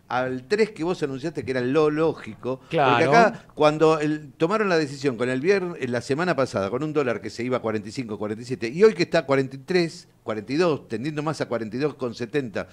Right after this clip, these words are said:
Speaker 1: cerró el Banco Nación Ar-, Banco de la Nación Argentina,
Speaker 2: Ujú.
Speaker 1: mercado del mulc, el mercado único del libre cambio, que es el que manejan ellos, las petroleras, ellos hicieron las cuentitas con el dólar de cuarenta y cuatro, con una
Speaker 2: Obviamente.
Speaker 1: proyección a cuarenta y cinco,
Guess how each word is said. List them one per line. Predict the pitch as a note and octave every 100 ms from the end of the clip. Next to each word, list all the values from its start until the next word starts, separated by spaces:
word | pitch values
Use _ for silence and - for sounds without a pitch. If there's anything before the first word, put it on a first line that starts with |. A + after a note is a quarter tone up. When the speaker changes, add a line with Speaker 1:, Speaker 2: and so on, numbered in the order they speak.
| -
Speaker 1:
cerró | - B2 C#3
el | C3
Banco | B2+ A#2+ A2+
Nación | A#2 C3+ C3
Ar-, | A2 G#2+ -
Banco | E2 D#2 A#2+ B2
de | A2+
la | A2
Nación | A2 B2
Argentina, | A2 C3 C3+ A2 F#2+ -
Speaker 2:
Ujú. | D3 C#3+
Speaker 1:
mercado | D3 E3 C3+
del | A#2+ A#2+
mulc, | C#3+ D#3+ - G#2
el | G2+
mercado | A2 B2+ B2+
único | B2+ B2
del | C3
libre | C3 C3
cambio, | C#3+ A2 G#2
que |
es | C3+
el | C#3
que | B2+
manejan | A#2 C3 G3+ E3 F3
ellos, | C#3+ F#2 A#2 - - _
las | C3 C#3
petroleras, | E3+ G3+ F#3+ D#3 D#3+ D#3+ - - -
ellos | A3 G3
hicieron | D#3+ D#3+ F3 E3
las | C#3+
cuentitas | - F#3+ E3 G#3 - G3
con | E3 D#3
el | D3
dólar | F#3 D3
de | C3+
cuarenta | C3 C3 C3
y |
cuatro, | C3 F#3 D#3 E3
con | F3
una | F3
Speaker 2:
Obviamente. | F#3+ A#3 G3
Speaker 1:
proyección | D3+ G3+ G3
a |
cuarenta | D#3+ D#3 D3+ F#3+
y |
cinco, | F#3 G3 C3+ A#2+ E3